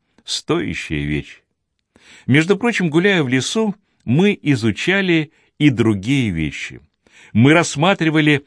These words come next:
встречающиеся там в изобилии деревья и кустарники и разговаривали о многом. О растущих побегах,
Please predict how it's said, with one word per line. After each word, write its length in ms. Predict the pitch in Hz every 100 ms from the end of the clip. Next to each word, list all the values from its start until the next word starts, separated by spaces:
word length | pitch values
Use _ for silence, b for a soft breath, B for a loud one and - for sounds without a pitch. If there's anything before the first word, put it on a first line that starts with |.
| _ -
встречающиеся 1120 | - - 123 113 - 170 160 - 127 107 113
там 320 | 127 131 120 _ -
в 160 | 85
изобилии 500 | 110 120 117 135 113
деревья 580 | 90 95 87 123 110 90
и 40 |
кустарники 920 | 80 73 - 104 127 113 101 - 85 B B B -
и 100 | 127
разговаривали 760 | 147 127 156 190 165 151 139 -
о 100 | 101
многом. 580 | 90 90 82 - 60 - _ _ _ _ -
О 100 | 110
растущих 680 | 151 - - 208 - 147 -
побегах, 760 | 92 73 85 104 80 76 _